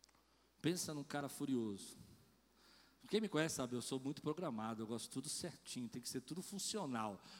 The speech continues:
Não funcionou, eu liguei lá e falei: "Escuta aqui, não tem água quente, eu quero tomar banho." E já fa-, não vou brincar com isso, porque minha esposa vai, mas já falei meus traumas de chuveiro, né?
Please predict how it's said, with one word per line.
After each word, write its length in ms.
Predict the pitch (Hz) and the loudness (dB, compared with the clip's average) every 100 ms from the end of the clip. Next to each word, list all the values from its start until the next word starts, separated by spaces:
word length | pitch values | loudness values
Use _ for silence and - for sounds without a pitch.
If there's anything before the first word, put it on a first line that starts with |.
| - | 0
Não 120 | 160 | 2
funcionou, 840 | - 185 - 175 143 143 170 202 - - - - - - - - | 2 0 2 4 4 6 6 4 0 -14 -20 -20 -20 -20 -20 2
eu 140 | 208 | 8
liguei 320 | 185 156 180 165 | 8 8 6 6
lá 180 | 175 | 4
e 40 | 170 | 2
falei: 180 | 196 190 | 2 0
"Escuta 320 | - 302 240 | 2 2 0
aqui, 320 | - 240 185 | -2 -4 -4
não 100 | 151 | -6
tem 200 | 208 247 | -6 -4
água 220 | 240 220 | -2 -4
quente, 340 | 208 240 226 196 | -6 -2 -2 -2
eu 60 | |
quero 200 | 202 240 | -4 -6
tomar 260 | - 220 208 | -6 -2 -2
banho." 400 | 156 165 143 101 - | 2 2 2 -2 -4
E 360 | 135 170 143 147 - | 0 0 0 -8 -10
já 140 | 123 175 | -4 -4
fa-, 200 | - 165 | -4 -4
não 120 | 254 | -2
vou 100 | 160 | -2
brincar 300 | 131 120 113 | -2 -4 -6
com 120 | - | -2
isso, 120 | 143 - | -2 0
porque 180 | 139 | 0
minha 100 | 131 | 0
esposa 280 | 120 131 131 | 0 -2 0
vai, 100 | 131 - - - - - | -2 -4 -14 -18 -20 -6
mas 100 | 147 | 0
já 80 | 180 | 0
falei 260 | - 156 151 | 4 4 4
meus 220 | 147 139 | 4 2
traumas 340 | - 139 139 131 | 2 2 2 -2
de 80 | |
chuveiro, 440 | 127 151 113 104 95 | 0 0 2 2 0
né? 140 | 113 | -4